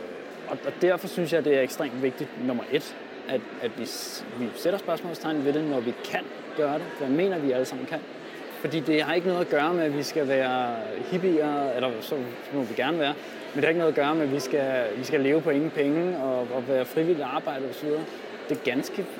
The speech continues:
udmærket, sindssygt godt betalte job, vi snakker om. Øhm, det er ikke, at vi skal gå super meget ned i løn. Så det er det ene. Og det andet er, at for mig, det, nu bliver det meget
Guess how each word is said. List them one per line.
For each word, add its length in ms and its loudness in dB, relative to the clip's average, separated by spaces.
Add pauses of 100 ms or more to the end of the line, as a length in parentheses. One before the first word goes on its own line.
(260)
udmærket, 540 4
sindssygt 520 -4
godt 160 2 (680)
betalte 360 -2 (140)
job, 120 0 (140)
vi 80 -4
snakker 320 -4
om. 60 -6 (680)
Øhm, 420 2
det 140 2 (100)
er 60 4
ikke, 200 6
at 140 4
vi 60 -2
skal 140 -8
gå 60 0
super 260 0
meget 220 2
ned 160 0
i 40 -2
løn. 140 0 (760)
Så 120 0
det 80 2
er 40 2
det 180 4
ene. 200 2 (840)
Og 80 0
det 60 6
andet 360 4
er, 200 2 (260)
at 400 -4 (600)
for 80 -4
mig, 400 2 (260)
det, 140 2
nu 60 2
bliver 140 0
det 100 2
meget 400 4